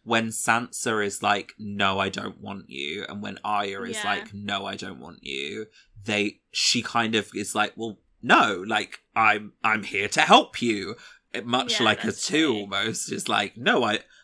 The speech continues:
Speaker 1: I, I'm, my, my job is to help you, so I am here to help you."
Speaker 2: I think, like,
Speaker 1: How
Speaker 2: what she
Speaker 1: can I
Speaker 2: doesn't
Speaker 1: help?
Speaker 2: really have from a two is, like, this need to be thanked for what she's doing, though.
Speaker 1: Yeah.
Speaker 2: I think she kinda just wants to help people to help them.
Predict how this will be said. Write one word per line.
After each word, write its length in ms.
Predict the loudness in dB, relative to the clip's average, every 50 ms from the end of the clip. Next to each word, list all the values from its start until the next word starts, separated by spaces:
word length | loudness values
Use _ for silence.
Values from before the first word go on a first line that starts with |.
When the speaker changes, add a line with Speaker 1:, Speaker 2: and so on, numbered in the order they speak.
| _ 0
Speaker 1:
I, 200 | 2 2 2 2 2
I'm, 340 | 2 2 2 2 0 -4 -10 -6
my, 340 | -2 2 2 2 2 0 -2 -4
my 240 | 0 2 2 2 4
job 240 | 4 2 2 4
is 160 | 2 0 0 0
to 80 | 0 4
help 320 | 4 4 4 2 -2 -10
you, 200 | -10 -8 -8 -6
so 180 | -6 -6 -4 -4
I 180 | -2 -2 -4 -4
am 100 | -6 -6
here 180 | -6 -6 -6
to 160 | -4 -6 -2 4
help 360 | 4 4 4 4 -2 -8 -8
you." 260 | -6 -4 -4 -6 -8 -8 -4 -2
Speaker 2:
I 100 | -2 -2
think, 320 | -2 -4 -8 -8 -6 -6
like, 140 | -6 -6 0
Speaker 1:
How 160 | 4 4 6
Speaker 2:
what 80 | 6 4
she 60 | 2
Speaker 1:
can 140 | 2 4 6
I 100 | 6 6
Speaker 2:
doesn't 100 | 6 6
Speaker 1:
help? 220 | 4 2 2 2 -2
Speaker 2:
really 220 | -6 -4 -6 -8
have 460 | -6 -4 -4 -4 -4 -4 -8 -12 -18 -20 -20 -20 -20 -20 -20 _ _
from 300 | _ -18 -12 -12 -10 -10
a 60 | -12 -14
two 360 | -14 -12 -10 -10 -8 -8 -10
is, 160 | -12 -14 -14
like, 280 | -14 -14 -14 -14 -18 -18 -16
this 280 | -14 -14 -14 -14 -16
need 340 | -16 -16 -14 -14 -14 -14 -16
to 240 | -18 -20 -18 -18 -16
be 140 | -16 -16 -18
thanked 560 | -18 -16 -10 -8 -8 -8 -10 -12 -16 -18 -18 -16 -14
for 160 | -14 -12 -10
what 180 | -10 -10 -10
she's 220 | -10 -14 -14 -14 -12
doing, 340 | -12 -12 -10 -10 -10 -10 -8
though. 200 | -6 -6 -6 -4 -4 -4 -4
Speaker 1:
Yeah. 500 | -4 -4 0 2 2 4 4 4 2 2 0
Speaker 2:
I 40 |
think 160 | 0 -2 -4 -6
she 240 | -8 -6 -8 -8
kinda 360 | -8 -4 -4 -4 -4 -4 -6 -8
just 220 | -8 -10 -12 -12
wants 240 | -14 -14 -14 -14 -14
to 60 | -12
help 240 | -10 -10 -10 -10 -12
people 400 | -18 -18 -14 -12 -12 -12 -12 -14
to 100 | -16 -14
help 280 | -12 -12 -12 -12 -12 -12
them. 340 | -8 -6 -6 -6 -6 -10